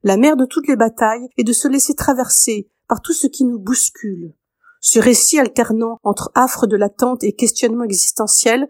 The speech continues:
se lit comme un journal intime d'un autre genre. Ces enquêtes philosophiques accompagnent en permanence Silver Petit. Fabriquer des histoires pour influer sur les héritages culturels et les inconscients, c'est sa part de colibri.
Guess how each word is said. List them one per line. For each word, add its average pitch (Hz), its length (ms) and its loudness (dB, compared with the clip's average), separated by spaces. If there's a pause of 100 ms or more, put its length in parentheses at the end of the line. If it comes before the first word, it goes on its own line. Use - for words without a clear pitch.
(180)
se - 180 -2
lit 302 160 2
comme 269 200 2
un 233 60 -2
journal 240 300 -2
intime 233 440 -8
d'un 202 180 -2
autre 269 260 -2
genre. 196 480 -8 (460)
Ces 214 240 2
enquêtes 233 280 2
philosophiques 240 840 -4 (220)
accompagnent 262 520 2
en 240 60 -4
permanence 262 720 0
Silver 214 520 -2
Petit. 185 480 -6 (400)
Fabriquer 214 480 2
des 208 200 0
histoires 220 580 0 (260)
pour 220 180 2
influer 240 560 -2
sur 247 140 -2
les 220 180 0
héritages 214 440 0
culturels 226 640 0 (260)
et 220 60 4
les 226 160 6
inconscients, 220 720 -2 (280)
c'est - 160 0
sa 214 160 4
part 208 220 0
de 190 100 -4
colibri. 202 640 -2